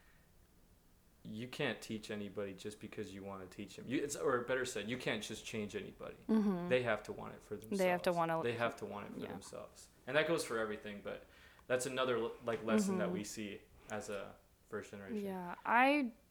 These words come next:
Speaker 2: well, for m-
Speaker 1: I, I went on a extremely t-, strong tirade
Speaker 2: No,
Speaker 1: right there,
Speaker 2: no,
Speaker 1: but go
Speaker 2: no.
Speaker 1: ahead.
Speaker 2: I was gonna say
Speaker 1: <laughs>
Speaker 2: for me, it was, like, the opposite. Like, my parents told my sister, they were like,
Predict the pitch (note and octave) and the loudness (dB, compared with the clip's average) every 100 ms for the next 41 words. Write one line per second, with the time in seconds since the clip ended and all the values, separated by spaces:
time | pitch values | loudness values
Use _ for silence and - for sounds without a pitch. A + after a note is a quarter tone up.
0 | - A#3 C#4 D4 C#4 C#4 - D#4 C#4 A#3 | -8 6 10 12 10 4 6 10 10 8
1 | - - A#2+ C#3 D3 D#3 C#3+ D3+ C#3+ B2+ | 0 -2 4 8 10 10 10 6 4 2
2 | A2+ B2 - C3+ C3 A#2 A2 - - _ | 0 -2 -4 -4 -2 -2 -4 -8 -20 _
3 | - - - - - - - C3 A2+ G#2+ | -14 -14 -14 -20 -20 -16 -4 0 0 -2
4 | - A2 D3+ G#3 F#3+ G#3+ C4 C4 B3 A3 | 2 2 6 6 8 10 10 12 10 10
5 | G#3 - D3 - C#3 B2+ - - A3+ E4 | 10 10 10 10 8 6 6 12 12 12
6 | F4+ F4 - D4 D4 A#3+ G#3 A3+ A#3 G#3+ | 10 10 10 10 10 8 8 8 8 8
7 | G#3 G3 F3+ E3 E3 F#3 - - G#3 A#3 | 6 8 10 10 10 6 2 2 8 8
8 | A#3+ - - G3+ G#3+ A3 A3 G3+ F#3 - | 6 0 4 6 6 4 4 4 4 2
9 | F3+ - G#3 G#3 G3 F#3 F#3 F3+ | -2 4 6 8 10 10 10 8